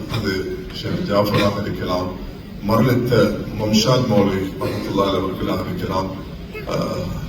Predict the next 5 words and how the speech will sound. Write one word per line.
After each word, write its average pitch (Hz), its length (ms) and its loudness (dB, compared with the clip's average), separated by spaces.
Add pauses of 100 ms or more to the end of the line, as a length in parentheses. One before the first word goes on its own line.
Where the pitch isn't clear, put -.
(100)
நாசர் - 460 4 (640)
ஹதரத் 113 420 4
அவர்களாக 95 480 2
இருக்கலாம், 87 420 0 (280)
எல்லோருமே 110 500 6